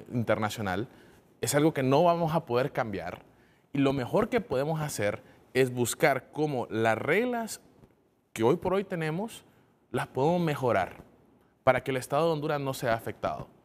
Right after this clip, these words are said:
Y la mejor forma de hacer eso es siendo parte de este convenio y buscando proponer las reformas.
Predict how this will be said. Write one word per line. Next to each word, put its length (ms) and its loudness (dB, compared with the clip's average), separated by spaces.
Y 60 0
la 80 4
mejor 260 2
forma 260 -4
de 60 -2
hacer 200 -4
eso 200 -4
es 280 -6
siendo 520 -2
parte 680 2
de 80 -4
este 240 -10
convenio 500 -10
y 80 0
buscando 640 -2
proponer 420 -2
las 180 2
reformas. 720 -6